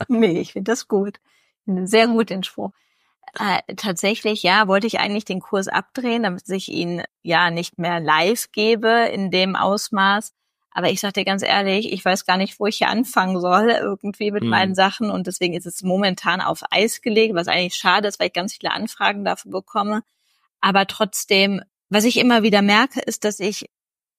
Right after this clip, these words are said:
Speaker 1: ich mag es, in die Kamera zu sprechen, aber ich bin eigentlich ein Mensch, der viel lieber auch, ähm, ja,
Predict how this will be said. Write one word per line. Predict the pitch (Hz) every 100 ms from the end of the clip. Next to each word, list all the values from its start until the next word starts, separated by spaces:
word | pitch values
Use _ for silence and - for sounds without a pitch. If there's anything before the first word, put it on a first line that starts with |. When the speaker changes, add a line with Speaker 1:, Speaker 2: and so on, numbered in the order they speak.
| _ _ _ _ _ -
Speaker 1:
ich | 214
mag | 208 190 -
es, | 254
in | 180
die | 190
Kamera | 214 262 285 180
zu | 185 190
sprechen, | - - 185 - 247 269
aber | - 233 254 185 208 269 _ _ _ _ _ -
ich | 202
bin | 226 220
eigentlich | 196 262 277 247 -
ein | 208
Mensch, | 185 226 -
der | 220 208
viel | - 254
lieber | 220 226 220 -
auch, | - 202 202 -
ähm, | - 190 196 196 196 _ _ -
ja, | 208 208